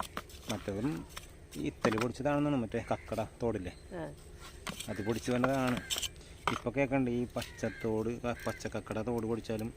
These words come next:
Speaker 1: നല്ലതാണെന്ന് കേൾക്കുന്നുണ്ട്. ചില ആളുകൾ അങ്ങനെ ഇട്ട് കാണുന്നുണ്ട്.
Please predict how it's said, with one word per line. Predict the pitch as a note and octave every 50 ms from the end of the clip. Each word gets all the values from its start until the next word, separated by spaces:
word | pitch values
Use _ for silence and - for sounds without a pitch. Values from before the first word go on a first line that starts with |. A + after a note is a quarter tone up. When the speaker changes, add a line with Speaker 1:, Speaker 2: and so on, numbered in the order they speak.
| - - - - - - - - - - - - -
Speaker 1:
നല്ലതാണെന്ന് | A2+ G#2+ G#2+ G#2 G2+ G#2 G#2+ G#2+
കേൾക്കുന്നുണ്ട്. | G#2 F#2+ F#2+ G2 F#2 E2 - - - - - - - - - - - - - - - - - - - - - - - - - - - -
ചില | B2 A2+ A2 G#2+ G#2+ G#2+ A2 A#2 - - - -
ആളുകൾ | A#2+ A#2+ A2+ A2+ A#2 A#2
അങ്ങനെ | A#2 A#2 A#2
ഇട്ട് | - - A#2+ A2+
കാണുന്നുണ്ട്. | A2 G#2+ G2+ F#2+ F2+ -